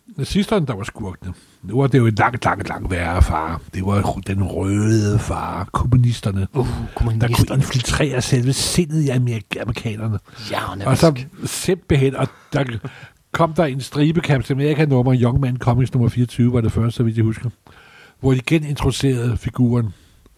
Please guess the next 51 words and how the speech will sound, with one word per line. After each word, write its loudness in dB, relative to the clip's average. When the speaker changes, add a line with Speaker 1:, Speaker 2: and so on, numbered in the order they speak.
Speaker 1:
som 2
er 0
efter 0
krigen, -4
og -2
på 2
college, 0
og -4
Bucky, -2
og -6
så -4
videre, 2
så 0
videre. 0
Og 0
de 6
holdt -2
fem, -6
seks -10
numre, -4
og -2
så 0
var 0
de -2
væk 0
igen. -4
Det 4
mest 4
interessante 0
ved 0
dem -4
var, -2
at -6
det 4
var 2
en -2
meget 0
ung -4
John 2
Romita 2
senior, -2
som -4
der -4
var -4
med -4
til -2
at -4
tegne -2
noget -2
andet. -8
Speaker 2:
Mhm. -2